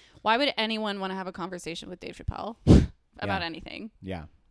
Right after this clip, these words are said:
Speaker 1: I, I wouldn't. I'm not
Speaker 2: Mm-hmm.
Speaker 1: gonna, we're not gonna get anywhere.
Speaker 2: Right.
Speaker 1: We're not gonna talk about anything that, I'm
Speaker 2: Right.
Speaker 1: not gonna be listened to, you know?
Speaker 2: Right.
Speaker 1: Uh, it doesn't ma-, and it doesn't matter. Like, I don't know.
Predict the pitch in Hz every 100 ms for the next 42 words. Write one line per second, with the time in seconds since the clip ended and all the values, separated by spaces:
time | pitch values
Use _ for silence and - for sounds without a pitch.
0 | _ _ 185 220 - 165 196 165 175 -
1 | _ _ _ _ 190 170 214 202 180 -
2 | 190 202 196 180 170 170 165 170 196 -
3 | - 92 78 _ _ - - 196 202 185
4 | 185 170 180 170 175 175 175 175 175 -
5 | 208 247 240 202 190 180 170 - 175 175
6 | - 170 175 214 - 202 196 208 196 -
7 | _ _ _ _ 226 220 214 247 240 240
8 | 220 214 226 208 190 185 160 175 190 196
9 | 220 208 170 -